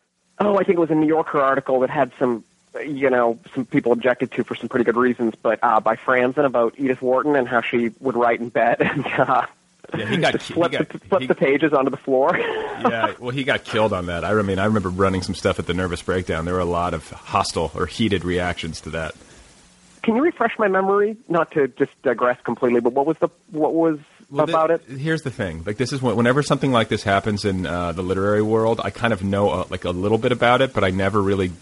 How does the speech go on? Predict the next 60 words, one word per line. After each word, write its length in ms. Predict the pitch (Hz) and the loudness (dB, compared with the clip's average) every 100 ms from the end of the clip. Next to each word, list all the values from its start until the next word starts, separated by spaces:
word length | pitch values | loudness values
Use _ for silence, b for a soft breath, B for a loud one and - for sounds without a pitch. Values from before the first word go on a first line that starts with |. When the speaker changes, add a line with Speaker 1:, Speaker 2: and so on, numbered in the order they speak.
| - | -4
Speaker 2:
get 160 | 95 | -2
in 160 | 85 90 | 0 -2
there, 280 | 101 110 104 | -2 -2 0
or 100 | 92 | 2
I 80 | 87 | 0
don't 200 | 95 - | -2 -4
typically 300 | 95 101 90 | -4 -4 -4
get 160 | 87 | -2
in 100 | 92 | 0
there. 180 | 104 107 | 0 0
But 140 | 101 | 0
what, 240 | 92 101 - | 0 0 2
what 140 | 110 | 4
I 100 | 104 | 4
understand 760 | 120 131 135 - 110 95 80 80 | 4 4 2 2 -2 0 -4 -8
from, 400 | - 104 92 85 | -4 -2 0 -2
like, 160 | 87 | -4
an 80 | 95 | -2
arm's 300 | 90 101 - | 0 0 0
length 240 | 98 92 | -2 -2
is 80 | 95 - | -4 -2
that 180 | 95 85 - B B B - | -2 -2 -8 B B B -2
he 200 | 131 113 | 2 2
actually 340 | 135 - 135 | 2 2 2
made 220 | 110 104 | 4 0
fun 240 | - 104 101 | 0 0 0
of 100 | 95 | -2
her 140 | 90 | -4
looks. 560 | 76 80 - - - - | -2 -4 -4 -8 -10 -8
Like, 120 | 90 | -6
or 60 | |
he 80 | 98 | -2
Speaker 1:
Oh, 280 | 175 175 170 | 2 2 2
that's 320 | 156 147 - | 2 0 -2
right. 360 | 131 117 117 117 | -2 2 2 2
Yeah, 380 | 120 123 120 120 | 0 2 2 4
that 140 | 127 | 2
was, 100 | 120 - - | 0 -6 -4
that 180 | 123 95 | -2 0
was 160 | 104 | -2
a 80 | 101 - _ _ _ _ _ | -6 -8 _ _ _ _ _
poor 260 | - 113 110 | -2 0 2
decision. 480 | 104 104 104 107 107 - | 0 -4 -2 -2 -4 -6
Speaker 2:
Yeah, 380 | 139 104 78 | -4 -4 -6
and 140 | 85 98 | -10 -6
so 200 | 107 92 | -2 -2
then, 300 | 98 92 87 | -2 -4 -4
you 100 | 95 | -6
know, 160 | 85 78 | -4 -4
there 140 | 90 | -2
were, 180 | 87 85 | 0 0
there 160 | 80 87 | 0 0
were 80 | |
obviously 420 | 82 85 87 - 82 | 0 0 -2 -2 -4
some, 300 | 82 76 73 - - | -4 -6 -8 -16 -20
some 240 | - 85 | -8 -4
responses 580 | 82 - 87 80 - 82 | -2 -4 -4 -4 -4 -8
to 100 | - | -8
that. 260 | 71 73 76 | -6 -6 -8
But, 140 | - | -10